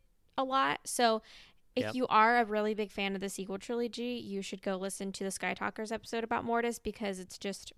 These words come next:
Speaker 1: if you're into that, you're gonna really love the parallels that they make.
Speaker 2: Agreed.
Speaker 1: Um, I have a hard time making some of those parallels, so that's not really where I'm going, um, when I talk about this arc.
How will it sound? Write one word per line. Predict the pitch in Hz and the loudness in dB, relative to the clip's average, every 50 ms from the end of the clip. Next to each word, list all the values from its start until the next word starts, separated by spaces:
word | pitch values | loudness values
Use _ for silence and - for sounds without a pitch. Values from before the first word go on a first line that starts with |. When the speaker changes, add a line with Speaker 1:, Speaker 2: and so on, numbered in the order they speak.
| - _ _ _ | -20 _ _ _
Speaker 1:
if | - 214 - | -14 -10 -6
you're | - 196 | -4 -4
into | 208 226 254 | -2 2 4
that, | 254 247 233 - - | 4 4 4 4 0
you're | - 202 196 196 | -4 -6 -6 -4
gonna | 190 208 196 196 | -4 -2 -4 -2
really | 185 190 190 190 | -2 -2 -2 -2
love | 190 185 190 190 190 | -2 -2 -4 -4 -4
the | 202 | -6
parallels | - - 190 185 185 185 190 196 208 208 | -6 -4 -4 -4 -2 0 0 0 0 -2
that | 233 233 | -4 -2
they | - 240 | -2 -2
make. | 240 240 240 240 240 240 - - - - - - - - - - - _ - | 0 0 0 0 0 -2 -4 -10 -20 -20 -20 -20 -20 -20 -20 -20 -20 _ -2
Speaker 2:
Agreed. | 147 135 214 208 | 2 4 4 4
Speaker 1:
Um, | 196 95 95 185 190 196 - | 4 4 2 -2 -4 0 2
I | 220 233 | 4 4
have | 240 233 | 4 2
a | |
hard | 214 240 226 - | 0 -2 -4 -2
time | - 214 208 202 | -2 -2 0 0
making | 196 196 202 226 262 262 | -2 -2 -4 -4 -6 -6
some | - 294 | -4 -4
of | 285 | -4
those | 294 302 294 | -4 -6 -6
parallels, | - - 311 302 302 302 302 294 294 294 294 - | -6 -6 -4 -2 -2 0 0 0 0 0 -2 -4
so | - 208 | -6 -8
that's | 202 202 - - | -8 -8 -6 -6
not | 202 196 - | -6 -6 -4
really | - 208 196 | -4 -4 -4
where | 190 190 190 | -4 -4 -4
I'm | 190 190 190 | -4 -4 -4
going, | 196 196 190 196 196 202 208 208 - - - - - - - _ _ _ _ - | -4 -2 -2 -2 -2 -4 -4 -6 -10 -12 -18 -20 -20 -20 -20 _ _ _ _ -6
um, | - 202 196 190 190 185 190 196 - _ - | -4 -2 0 0 -2 -2 -4 -6 -10 _ -10
when | 214 196 190 | -8 -6 -6
I | 185 185 185 190 | -4 -4 -6 -6
talk | - - 196 190 | -6 -8 -8 -6
about | - 240 226 233 | -6 -6 -6 -4
this | 262 254 - 269 | -6 -6 -4 -2
arc. | 262 254 254 - | -2 -2 -2 -6